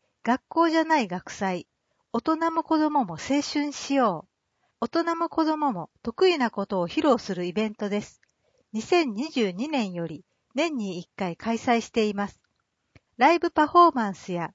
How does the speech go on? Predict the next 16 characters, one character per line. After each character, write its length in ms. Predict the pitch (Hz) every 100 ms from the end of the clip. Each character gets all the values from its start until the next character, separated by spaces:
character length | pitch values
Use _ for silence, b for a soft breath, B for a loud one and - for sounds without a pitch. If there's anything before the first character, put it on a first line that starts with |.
| _
占 360 | 214 285 320 320
い 60 |
コ 260 | 311 302 277
ー 40 | 214
ナ 300 | 175 160 - _ _
ー、 60 | 330
飲 100 | 320
食 380 | 302 269 190
あ 100 | 180
り。 140 | 185 - _ _ _ _ _
面 220 | 233 330
白 260 | 330 359 339
い 60 |
大 140 | 226 196
人 120 | 202 190
や 240 | 190 185